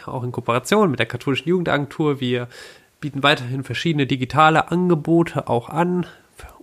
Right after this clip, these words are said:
Impulse von Guten Morgen bis hin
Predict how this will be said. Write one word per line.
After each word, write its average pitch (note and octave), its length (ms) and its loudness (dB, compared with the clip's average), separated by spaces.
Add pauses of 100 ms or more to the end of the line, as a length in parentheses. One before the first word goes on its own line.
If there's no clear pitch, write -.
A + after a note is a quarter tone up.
(160)
Impulse C#3 560 2
von B2 540 -4
Guten C#3 280 -2
Morgen C#3 480 4
bis B2 200 -4
hin C3 360 -4